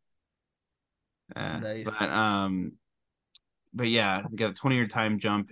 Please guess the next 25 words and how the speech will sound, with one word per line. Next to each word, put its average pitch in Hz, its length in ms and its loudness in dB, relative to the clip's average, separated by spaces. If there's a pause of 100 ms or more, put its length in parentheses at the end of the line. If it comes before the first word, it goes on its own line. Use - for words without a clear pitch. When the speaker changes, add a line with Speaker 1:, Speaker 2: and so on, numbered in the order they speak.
Speaker 1:
and 95 640 0
he's 120 300 2
with, 117 300 2
he's 127 200 0
married 160 400 6
now 110 280 2
from 120 200 -6
New, 110 260 -2
he 127 80 -2
lives 127 200 0
in 131 80 2
New 131 80 2
York, 113 380 2 (440)
owns 117 180 0
a 110 60 0
radio 107 280 2
shop, 98 400 -4 (520)
and 110 240 2
he 113 120 2
visits 120 320 0
Kinescope 147 420 2
with 113 80 -2
his 101 120 -6
family. 110 560 0 (200)
And 107 520 0